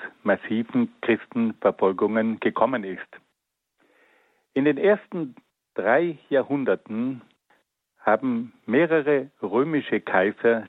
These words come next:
das Christentum bekämpft, das in mehrfacher Hinsicht die Grundlagen des römischen Reiches in Frage stellten.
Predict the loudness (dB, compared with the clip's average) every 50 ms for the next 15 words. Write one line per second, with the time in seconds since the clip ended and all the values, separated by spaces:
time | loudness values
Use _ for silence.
0 | _ _ -4 -4 -4 -2 -4 -4 -4 -2 -8 -8 -4 -4 -4 -2 -2 -4 0 0
1 | 0 0 0 -8 -14 -20 -20 _ _ _ _ _ _ _ _ _ _ _ _ _
2 | _ _ _ _ _ _ _ _ 0 0 0 0 -2 -2 -2 -2 0 2 4 4
3 | 4 2 _ -2 -2 -2 -2 -4 -4 -2 -2 -2 -2 -2 -4 -2 -2 -2 -2 -2
4 | -6 -20 -20 _ _ -6 -6 -4 0 0 0 0 0 -4 -8 _ 2 2 4 2
5 | 2 0 -4 -4 -4 -4 -6 -10 -16 _ -4 -4 -4 0 2 2 2 2 2 -2
6 | -2 -2 -4 0 2 4 4 2 2 0 -4 -6 -2 -2 -4 -4 0 0 2 2
7 | 2 2 0 -2 -2 -2 -4 -4 -4 -6 _ -14 -14 -14 -14